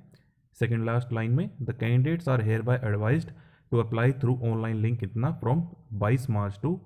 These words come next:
तेईस मार्च।" बाईस और तेईस मार्च के लिए दो दिन के लिए date extend की गई है, आप आवेदन कर सकते हैं। "Date of exam remain unchanged।"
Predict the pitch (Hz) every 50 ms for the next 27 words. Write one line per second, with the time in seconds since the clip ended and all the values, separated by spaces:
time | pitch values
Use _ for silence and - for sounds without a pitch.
0 | - - 139 123 104 98 - 101 98 95 90 - - - - _ _ _ _ -
1 | 104 98 104 107 117 135 156 165 170 - - - 113 104 110 107 107 117 127 147
2 | 135 147 127 107 101 98 - - - - 101 101 101 120 135 123 - 107 110 107
3 | 107 104 104 104 104 101 101 104 127 131 113 104 104 104 - 101 - - - -
4 | 123 131 127 131 135 127 123 127 127 123 143 180 190 - - - _ _ - _
5 | - 123 107 107 107 113 104 98 98 95 90 95 95 95 113 117 117 127 123 -
6 | - 156 147 127 113 110 117 113 113 110 113 101 95 104 104 104 101 98 101 101
7 | 101 101 101 107 - 104 95 95 - 135 151 165 170 170